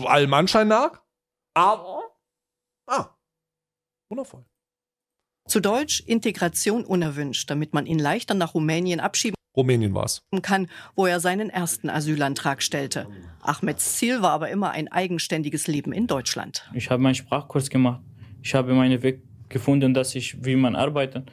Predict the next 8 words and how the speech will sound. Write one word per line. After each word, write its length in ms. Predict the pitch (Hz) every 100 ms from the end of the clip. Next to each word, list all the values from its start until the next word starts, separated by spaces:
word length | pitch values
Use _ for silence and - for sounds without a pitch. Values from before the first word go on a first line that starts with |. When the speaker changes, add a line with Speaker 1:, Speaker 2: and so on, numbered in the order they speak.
| - - - - -
Speaker 3:
Ich 200 | 135 160
habe 160 | 156
das 160 | 151 151
alles 440 | 156 170 - - _ - -
selber 440 | 127 139 143 131
gemacht, 400 | 131 131 127 -
dass 120 | 131
ich 380 | - 131 - -